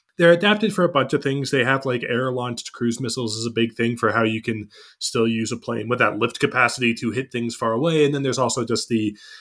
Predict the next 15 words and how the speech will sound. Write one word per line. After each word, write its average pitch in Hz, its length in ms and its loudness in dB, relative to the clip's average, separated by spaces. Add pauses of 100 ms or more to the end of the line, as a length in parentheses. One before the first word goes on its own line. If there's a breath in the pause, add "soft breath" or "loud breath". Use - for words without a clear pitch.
(120)
internal 135 400 2
bomb 127 220 2
bay 262 120 6
capacity, 196 320 2
which 202 140 4
they're 220 100 6
working 269 300 2
on 226 100 2
expanding. 131 540 0
They're 131 100 6
solving 190 440 4
the 170 60 2
problem, 127 640 2 (540 soft breath)
or 127 380 6 (460)
they're 170 460 6